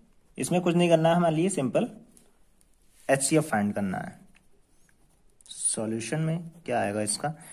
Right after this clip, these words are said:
छह सौ सोलह और बत्तीस का एचसीएफ़ निकालेंगे इसमें, क्योंकि ये पूछ रहा है कि अधिकतम संख्या वो भी समान रहनी चाहिए। तो समान हम दोनों का फैक्ट,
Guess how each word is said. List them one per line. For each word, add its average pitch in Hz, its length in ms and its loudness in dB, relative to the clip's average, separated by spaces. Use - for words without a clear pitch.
छह 151 140 4
सौ 185 160 4
सोलह 180 280 4
और 180 220 2
बत्तीस 160 400 2
का 175 120 6
एचसीएफ़ 156 480 2
निकालेंगे 131 460 4
इसमें, 160 200 2
क्योंकि 160 280 -2
ये 165 80 4
पूछ 151 280 -4
रहा 147 120 6
है 165 40 4
कि - 140 -4
अधिकतम 139 600 2
संख्या 143 600 2
वो 120 280 0
भी 175 100 2
समान 139 420 4
रहनी 120 240 2
चाहिए। 110 200 0
तो 110 120 -4
समान 151 600 0
हम 123 340 -4
दोनों 123 260 0
का 127 160 6
फैक्ट, 120 300 0